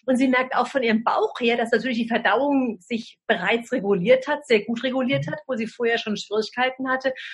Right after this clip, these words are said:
Speaker 1: Und das vorher,
Speaker 2: Mhm.
Speaker 1: vor allen Dingen auch so dieser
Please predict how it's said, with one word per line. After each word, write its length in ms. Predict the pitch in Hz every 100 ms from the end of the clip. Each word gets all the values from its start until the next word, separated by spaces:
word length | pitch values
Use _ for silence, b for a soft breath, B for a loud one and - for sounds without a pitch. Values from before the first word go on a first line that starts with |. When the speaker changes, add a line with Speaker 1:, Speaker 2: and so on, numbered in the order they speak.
| B B
Speaker 1:
Und 160 | 240
das 140 | 240 -
vorher, 260 | 233 -
Speaker 2:
Mhm. 40 | - -
Speaker 1:
vor 120 | -
allen 260 | 226 285 277
Dingen 200 | 262 -
auch 140 | 233 -
so 140 | 254
dieser 520 | 220 226 233 208 202